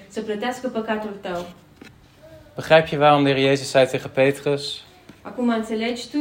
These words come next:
Speaker 1: de ce a zis Domnul Iisus lui Petru?
Speaker 2: Toen Petrus zei, "Heere, God is u genadig, dat zal u niet overkomen."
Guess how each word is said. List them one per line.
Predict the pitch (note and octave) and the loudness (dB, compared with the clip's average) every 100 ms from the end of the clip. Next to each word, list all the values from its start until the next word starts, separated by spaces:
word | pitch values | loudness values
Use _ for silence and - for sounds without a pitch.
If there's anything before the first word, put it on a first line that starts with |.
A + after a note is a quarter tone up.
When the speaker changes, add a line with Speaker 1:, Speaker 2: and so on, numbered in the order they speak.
| C#4+ | 0
Speaker 1:
de | C4 | -2
ce | C4 C4 | -2 -2
a | B3+ | -2
zis | B3+ B3+ - | -4 -6 -4
Domnul | A#3+ A#3+ | -2 0
Iisus | A#3+ - B3+ A#3+ | -2 -4 -8 -6
lui | A#3+ | -6
Petru? | A#3 A#3+ A#3+ A#3+ A#3+ | -4 -4 -6 -6 -6
Speaker 2:
Toen | A#3+ C3+ | -4 2
Petrus | D#3 D#3+ E3 D3 | 4 4 0 0
zei, | E3 D#3 D#3+ | 6 8 6
"Heere, | F3+ G#3 G3 D#3+ B2 - | 4 4 4 2 0 -4
God | F#3+ F#3 | -4 -4
is | D#3+ | -2
u | E3+ E3+ | -2 0
genadig, | D#3 D#3+ D#3+ C3 | 0 4 4 2
dat | C#3+ C#3+ | -4 0
zal | D#3+ | 0
u | D3+ | 2
niet | D#3+ D#3+ | 0 2
overkomen." | D3+ C3+ C#3 C3+ B2+ A2 | 2 2 4 4 4 2